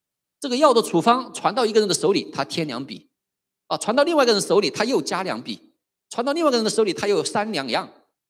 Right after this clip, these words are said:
这样最后你拿到的药，你还敢吃吗？不敢吃，是不是？早就变了，所以不行的。那福音是保持原样哈，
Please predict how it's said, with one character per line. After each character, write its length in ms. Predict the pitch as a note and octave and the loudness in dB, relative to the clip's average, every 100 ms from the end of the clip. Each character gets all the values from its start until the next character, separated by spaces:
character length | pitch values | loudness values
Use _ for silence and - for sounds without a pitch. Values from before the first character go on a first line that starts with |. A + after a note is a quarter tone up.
| _ _ _ _ | _ _ _ _
这 140 | - B3 | -8 -4
样 120 | F3+ | -4
最 140 | - | -4
后 180 | G3+ G#3 | -4 -4
你 120 | C3+ | -6
拿 180 | A2 A#2 | -6 -8
到 80 | F3 | -8
的 120 | C3+ | -8
药， 180 | D#3+ D3+ | -6 -8
你 80 | A#2 | -10
还 100 | D3+ | -10
敢 180 | - - | -12 -12
吃 200 | - C#3+ | -12 -12
吗？ 160 | C#3+ _ _ _ _ _ _ _ _ _ _ | -14 _ _ _ _ _ _ _ _ _ _
不 80 | - | -20
敢 160 | - - | -18 -16
吃， 260 | - A#2+ B2 | -16 -14 -12
是 60 | |
不 80 | B2 | -8
是？ 160 | B2 - _ | -8 -8 _
早 180 | - A#2 | -12 -8
就 140 | D3 G#3 | -4 -6
变 400 | G#3 B3 F#3+ D3 | -2 -4 -2 -6
了， 240 | G#2+ _ _ _ _ _ _ _ _ _ | -10 _ _ _ _ _ _ _ _ _
所 120 | - - | -18 -10
以 20 | |
不 60 | |
行 300 | D#3+ - F#3+ | -8 -8 -14
的。 220 | G#3 - _ _ _ _ _ _ _ | -18 -20 _ _ _ _ _ _ _
那 160 | D3+ A#2 _ | -10 -10 _
福 320 | - - - | -20 -20 -10
音 440 | B2 D3 D3+ D3+ - | -8 -8 -10 -14 -14
是 160 | - C3 | -14 -14
保 300 | - - - | -10 -10 -10
持 280 | - G#2 | -14 -8
原 360 | G2+ G2+ F2+ A2+ | -4 -2 -4 -4
样 200 | D#3 G#2 | -6 -6
哈， 280 | G#2+ - | -12 -14